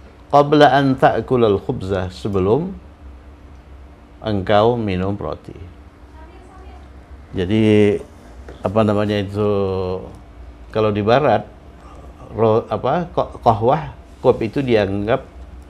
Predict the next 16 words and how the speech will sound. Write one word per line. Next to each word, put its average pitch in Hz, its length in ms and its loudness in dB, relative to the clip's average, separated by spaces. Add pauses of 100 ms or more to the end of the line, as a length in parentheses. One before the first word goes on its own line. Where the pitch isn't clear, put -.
(480)
makanan 110 720 0
atau 107 240 -4
minuman 101 360 -2
penutup, 117 520 -2
ya. 87 200 -12 (440)
Jadi, 107 480 -4 (640)
dia 101 400 0
dimu-, 113 800 -2
diminum 113 560 0
pada 107 240 2
akhir 90 320 -2 (160)
fase 95 480 0
ini. 90 240 -10 (1500)
Makan. 107 400 -6 (1120)
"Udkhul 196 800 8 (240)
al-fasla," 123 720 2